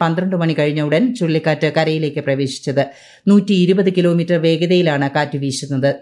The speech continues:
ചുഴലിക്കാറ്റ് ഉത്തര ഒഡീഷയും പശ്ചിമ ബംഗാൾ തീരവും കടന്നുപോകുമെന്ന് കാലാവസ്ഥാ വകുപ്പ് അറിയിച്ചു.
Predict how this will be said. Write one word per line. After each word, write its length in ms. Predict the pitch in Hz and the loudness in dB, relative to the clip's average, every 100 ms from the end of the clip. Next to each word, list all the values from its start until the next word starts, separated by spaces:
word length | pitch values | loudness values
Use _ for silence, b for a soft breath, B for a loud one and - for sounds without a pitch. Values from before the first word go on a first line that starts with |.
| - | -4
ചുഴലിക്കാറ്റ് 540 | 170 156 156 147 180 277 B B | 0 0 0 0 0 -2 B B
ഉത്തര 260 | 190 190 208 | 0 2 2
ഒഡീഷയും 680 | 175 170 185 196 156 139 | 2 0 0 0 0 0
പശ്ചിമ 320 | 165 170 190 | -2 -2 -2
ബംഗാൾ 320 | 190 175 170 170 | -2 -2 0 0
തീരവും 440 | 175 170 170 165 | 0 0 0 0
കടന്നുപോകുമെന്ന് 760 | 165 160 190 180 160 151 143 160 - B B | -2 -2 -2 -2 -2 0 0 0 -4 B B
കാലാവസ്ഥാ 500 | 185 175 175 170 170 | 0 0 -2 -4 -4
വകുപ്പ് 320 | 147 147 147 | -4 -4 -4
അറിയിച്ചു. 360 | 131 131 127 | -4 -4 -4